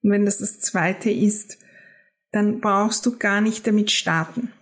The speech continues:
Wir schauen uns jetzt natürlich noch drei Tipps an, äh, um das zu ändern. Wir wollen natürlich im nächsten Jahr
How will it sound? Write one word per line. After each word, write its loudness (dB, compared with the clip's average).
Wir 4
schauen 2
uns 2
jetzt 0
natürlich 2
noch 2
drei 0
Tipps -2
an, 2
äh, 0
um 6
das 2
zu -4
ändern. 2
Wir 4
wollen 4
natürlich 2
im 4
nächsten 2
Jahr 0